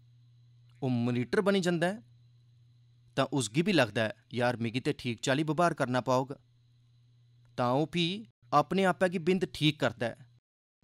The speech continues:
ਤੇ ਸਭਨੇ ਕੀ ਠੀਕ ਰੱਖਣੇ ਲਈ ਆਪਣੇ ਆਪ ਕੀ ਐਡਜਸਟ ਕਰਦਾ ਹੈ, ਆਪਣੀ ਬੁਰਾਈਆਂ ਕੀ ਨਿਯੰਤਰਿਤ ਕਰਨੇ ਦੀ ਕੋਸ਼ਿਸ਼ ਕਰਦਾ ਹੈ।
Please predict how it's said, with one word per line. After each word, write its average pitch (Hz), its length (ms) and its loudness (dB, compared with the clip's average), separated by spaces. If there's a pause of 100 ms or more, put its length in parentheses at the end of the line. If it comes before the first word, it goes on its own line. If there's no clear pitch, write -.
ਤੇ 135 80 -4
ਸਭਨੇ 151 440 -2
ਕੀ 180 80 -2
ਠੀਕ 143 320 -2
ਰੱਖਣੇ 143 300 -4
ਲਈ 135 200 2
ਆਪਣੇ 127 280 0
ਆਪ 120 180 0
ਕੀ 131 100 -2
ਐਡਜਸਟ 127 380 -2
ਕਰਦਾ 117 260 -4
ਹੈ, 113 80 -8 (560)
ਆਪਣੀ 147 300 0
ਬੁਰਾਈਆਂ 127 420 2
ਕੀ 143 120 -2
ਨਿਯੰਤਰਿਤ 131 580 -2
ਕਰਨੇ 120 260 -2
ਦੀ 120 100 -4
ਕੋਸ਼ਿਸ਼ 123 440 -4
ਕਰਦਾ 110 260 -6
ਹੈ। 104 60 -12